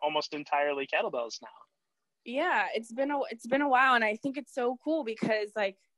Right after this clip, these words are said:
Speaker 2: I've been doing it for this long now, but the fitness industry is just now, like,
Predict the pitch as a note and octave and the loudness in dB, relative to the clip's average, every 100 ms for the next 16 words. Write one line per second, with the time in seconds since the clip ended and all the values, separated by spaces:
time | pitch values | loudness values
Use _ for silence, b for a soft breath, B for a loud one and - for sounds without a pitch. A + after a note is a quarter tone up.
0 | _ _ _ _ - A3 D#4 A#3+ G#3+ G3+ | _ _ _ _ 2 4 4 0 -4 -4
1 | G3 - A#3+ G#3+ - A3 G3 G#3 F#3+ F#3+ | -4 -6 -4 -4 0 2 2 0 0 0
2 | G3+ G3 E3+ - _ _ _ G#3 A3 A3+ | 2 2 0 -4 _ _ _ -2 -2 4
3 | C#4 C4+ B3 A#3+ G#3 - A3+ G#3 G3 E3+ | 4 4 0 0 -2 -2 -4 -4 -4 -6
4 | - G3 - G#3 G3 G3 G3+ F#3+ F3+ F3 | -2 -2 -2 -2 4 6 8 8 4 0